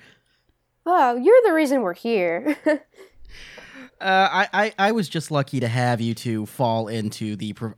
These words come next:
Speaker 2: our, into our proverbial laps, as it were.
Speaker 1: <laughs> Well, you are the one of us who has actually played this game that we're gonna be discussing, so <laughs> we're gonna be sort of grilling you about that.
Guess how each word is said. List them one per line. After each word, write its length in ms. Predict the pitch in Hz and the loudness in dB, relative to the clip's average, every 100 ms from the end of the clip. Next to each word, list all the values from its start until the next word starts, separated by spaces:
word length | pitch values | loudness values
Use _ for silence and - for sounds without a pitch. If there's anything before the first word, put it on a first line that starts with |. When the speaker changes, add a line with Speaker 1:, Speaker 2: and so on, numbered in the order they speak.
| 123 | -8
Speaker 2:
our, 160 | 117 - | -8 -4
into 260 | 131 117 | -2 -2
our 100 | 110 | -4
proverbial 680 | 98 113 110 110 98 92 98 | -6 -8 -8 -8 -8 -12 -10
laps, 420 | 95 92 92 - | -10 -10 -12 -14
as 160 | 101 196 | -14 -14
it 120 | 196 | -16
were. 400 | 190 190 190 - _ _ _ _ _ _ _ _ 247 | -14 -12 -14 -16 _ _ _ _ _ _ _ _ -14
Speaker 1:
<laughs> 80 | - - - 262 - 247 - 294 | -6 2 4 6 4 4 6 6
Well, 200 | 277 294 | 6 6
you 380 | 285 254 302 359 | 4 -2 0 0
are 560 | 370 285 285 269 269 262 254 | 0 0 0 0 0 -2 0
the 140 | 233 | 0
one 540 | 233 196 190 190 202 214 | 0 2 0 0 -2 -4
of 240 | - 208 | -2 0
us 300 | 190 190 - | 2 0 -2
who 100 | - | -6
has 220 | 202 185 | -2 -2
actually 460 | 185 196 202 - 202 | 0 0 0 -4 -8
played 440 | - 269 269 277 | -4 2 4 4
this 160 | 220 220 | 2 0
game 360 | - 196 190 190 | 0 -2 -2 -4
that 100 | 185 | -2
we're 100 | 185 | -2
gonna 160 | 185 | -4
be 140 | 180 175 | -4 -8
discussing, 680 | - - - - 110 101 | -10 -8 -8 -8 -10 -10
so 480 | 262 - 233 220 311 - 453 | -4 0 4 6 4 4 0
<laughs> 200 | 453 330 | 2 2
we're 160 | 294 | 0
gonna 180 | 285 311 | 2 2
be 140 | 285 277 | 0 -2
sort 300 | - 254 233 | 2 2 2
of 280 | 214 202 - | -2 -8 -2
grilling 460 | 226 214 202 196 | 2 2 2 -2
you 160 | 185 175 | -4 -4
about 360 | 175 185 - | -2 -4 -4
that. 360 | - 87 - - | -6 -6 -6 -8